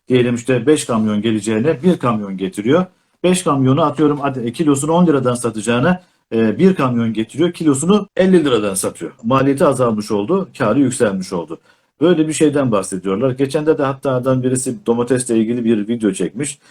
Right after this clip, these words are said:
O hatta salatalıkları döken kişi olduğu iddia ediliyor. Onunla ilgili cevap vermiş kendince. "Sizin mazottan haberiniz var mı?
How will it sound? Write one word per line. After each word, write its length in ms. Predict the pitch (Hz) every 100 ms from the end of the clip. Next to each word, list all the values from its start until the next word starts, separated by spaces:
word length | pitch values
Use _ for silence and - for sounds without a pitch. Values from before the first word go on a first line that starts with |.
| _ _
O 140 | - 107
hatta 320 | 107 113 101 92
salatalıkları 640 | 98 101 107 104 104 107
döken 280 | 101 104 117
kişi 240 | 107 95 127
olduğu 280 | 104 113
iddia 320 | 104 98 95 87
ediliyor. 460 | 80 82 104 165 - _ _
Onunla 260 | 131 131 127
ilgili 200 | 123 131
cevap 300 | 110 127 131
vermiş 320 | 104 90 87
kendince. 480 | 98 92 90 95 127
"Sizin 280 | 127 107 117
mazottan 400 | 117 107 104 110
haberiniz 440 | 101 104 110 98
var 160 | 113 117
mı? 220 | 101 110